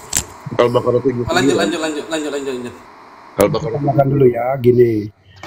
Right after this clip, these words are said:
Speaker 3: Jadi gini, Bang Jeru ya, kita harus pahami, teman-teman, saudara-saudara, dengan dewasa ya. Jadi, eh, dalam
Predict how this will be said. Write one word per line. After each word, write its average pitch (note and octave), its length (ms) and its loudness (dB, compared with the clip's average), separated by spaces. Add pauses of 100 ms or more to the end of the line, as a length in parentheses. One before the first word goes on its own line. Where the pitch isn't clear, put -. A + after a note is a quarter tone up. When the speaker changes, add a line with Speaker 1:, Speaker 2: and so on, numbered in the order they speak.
(200)
Speaker 3:
Jadi D3+ 220 4
gini, E3+ 220 4
Bang C#3+ 180 0
Jeru C3 300 4
ya, B2 240 4
kita B2+ 240 0
harus B2+ 100 0
pahami, B2 340 2
teman-teman, B2+ 560 2
saudara-saudara, A2+ 440 2
dengan B2+ 200 4
dewasa A#2 520 2
ya. G2+ 320 -4 (680)
Jadi, D#3 600 4 (640)
eh, D#3 420 4
dalam F#3+ 460 2